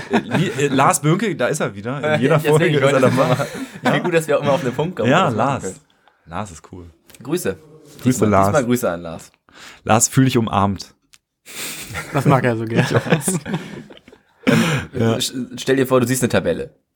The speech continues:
Speaker 1: Ja.
Speaker 2: Das ist beruhigend, glaub ich.
Speaker 1: Ja.
Speaker 3: Ach so, für Lars.
Speaker 2: Für, für Lars,
Speaker 3: Ich dachte,
Speaker 2: nicht für uns.
Speaker 3: ich dachte,
Speaker 1: Ex-,
Speaker 3: Hannes soll sich die
Speaker 1: Excel,
Speaker 3: Tabelle
Speaker 1: meinst
Speaker 3: vorstellen.
Speaker 1: du?
Speaker 2: Nee, Hannes
Speaker 1: Excel.
Speaker 2: nicht. Excel.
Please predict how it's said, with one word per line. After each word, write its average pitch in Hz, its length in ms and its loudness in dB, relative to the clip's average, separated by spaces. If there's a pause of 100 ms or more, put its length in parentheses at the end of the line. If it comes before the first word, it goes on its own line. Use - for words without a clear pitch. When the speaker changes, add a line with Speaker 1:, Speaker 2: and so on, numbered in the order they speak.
(140)
Speaker 1:
Ja. 101 300 0
Speaker 2:
Das 101 200 -6
ist 98 140 -12
beruhigend, 90 440 -12
glaub - 240 -18
ich. - 180 -20 (500)
Speaker 1:
Ja. 85 220 -12 (1000)
Speaker 3:
Ach - 120 -6
so, 147 180 2
für 139 140 -4
Lars. 135 260 -4
Speaker 2:
Für, - 80 -4
für 143 140 -2
Lars, 151 200 2
Speaker 3:
Ich 151 60 -6
dachte, 165 160 0
Speaker 2:
nicht 180 100 2
für 180 120 2
uns. 151 240 2
Speaker 3:
ich - 20 -10
dachte, 170 160 0
Speaker 1:
Ex-, 147 80 2
Speaker 3:
Hannes 190 220 0
soll 175 140 0
sich 156 120 -10
die 131 60 0
Speaker 1:
Excel, - 240 -2
Speaker 3:
Tabelle 101 120 -4
Speaker 1:
meinst - 160 -10
Speaker 3:
vorstellen. - 60 -8
Speaker 1:
du? 139 60 -4
Speaker 2:
Nee, 135 120 -4
Hannes 165 140 -2
Speaker 1:
Excel. 117 240 -4
Speaker 2:
nicht. 87 80 -8
Excel. 98 300 -6